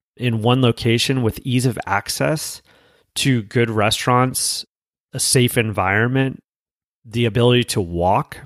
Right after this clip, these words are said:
basically anywhere and everywhere you need to be, Polanco is kind of the place, I think, to do it. It's actually a lot easier to throw an event than Bangkok, because in Bangkok, we're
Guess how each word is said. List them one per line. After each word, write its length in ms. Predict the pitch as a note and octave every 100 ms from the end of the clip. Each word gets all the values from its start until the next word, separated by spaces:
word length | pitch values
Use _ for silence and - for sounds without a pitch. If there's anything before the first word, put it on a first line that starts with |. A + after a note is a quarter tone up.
| -
basically 640 | A2+ A2 B2+ A#2 G#2 G2 -
anywhere 420 | A#2+ B2 A#2 A2+
and 100 | G#2+
everywhere 380 | G#2+ A2 A2 A2
you 160 | G2+
need 200 | G2+ G2+
to 100 | F#2+
be, 420 | F2 F#2+ A2 D3 F#3 _ _ _ _ _ _
Polanco 540 | - B2+ C3 B2+ B2+ A2
is 100 | -
kind 160 | A#2
of 60 | G#2
the 80 | F#2+
place, 300 | G2+ F#2 G2
I 60 |
think, 200 | - -
to 100 | -
do 220 | - -
it. 140 | G1+ G1+ _ _ _ _ _ _ _ -
It's 220 | D3+ - -
actually 320 | B2+ - G3+
a 40 | E3+
lot 200 | C#3 A#2
easier 240 | A2+ A2+
to 80 | G#2
throw 200 | A2+ A2
an 80 | G2+
event 300 | F#2+ G2 - _
than 140 | A2
Bangkok, 400 | G2+ G2+ F#2+ D2+
because 260 | - A#2+ C#3
in 80 | C3
Bangkok, 360 | C#3 F3 G3
we're 180 | F3 D3